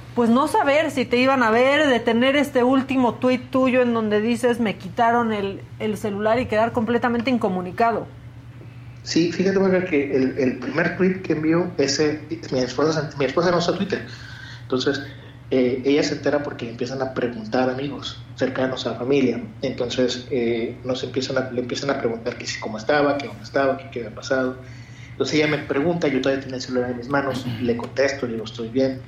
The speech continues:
Speaker 2: tranquila, no pasa nada". El, cuan-, cuando escribo ya el tuit de "No tengo el celular conmigo, me lo robaron, ya lo hice en mi casa", ¿no? Entonces ella
Speaker 1: Ok.
Speaker 2: estaba conmigo.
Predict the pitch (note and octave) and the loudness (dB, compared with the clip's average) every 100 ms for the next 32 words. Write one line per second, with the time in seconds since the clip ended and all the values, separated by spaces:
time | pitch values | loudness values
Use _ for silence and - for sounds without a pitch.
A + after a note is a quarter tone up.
0 | - - G#2+ G#2+ - C#3 B2+ A#2+ - - | -14 -10 -10 -8 -2 0 2 0 -4 -16
1 | - - - - - - A#2+ D3 C#3 C3 | -20 -16 -14 -10 -8 -6 0 2 2 0
2 | - - - - - - - - - - | -4 -18 -20 -20 -20 -20 -20 -20 -20 -4
3 | C3+ C3+ B2+ A#2+ A#2 A#2+ C3+ C3 - - | 2 4 2 2 -2 -2 -2 -2 -6 -2
4 | C#3 B2+ B2+ - D#3+ D#3+ D3 D#3 D3+ D3+ | -2 -2 -4 0 2 2 2 2 2 0
5 | D3 C#3+ B2 A2+ A#2 C3+ C#3+ B2 G#2+ A2 | 0 0 -2 -6 -4 0 0 -2 -6 -10
6 | - A#2 A#2+ B2 A2 G2+ G#2 A2+ B2 A#2 | -10 -10 -10 -10 -10 -8 -8 -8 -6 -4
7 | A#2 - - - C#3+ - - - - - | -6 -8 -12 -4 -2 -2 -8 -14 -20 -20
8 | - - - - A#2+ A#2+ B2 A#2+ A2+ E3 | -20 -20 -20 -16 -8 -8 -8 -8 -6 -4
9 | A#2 - D#3+ A#2 A2+ G#2+ C3 A2+ | -2 -2 -4 -8 -8 -6 -6 -6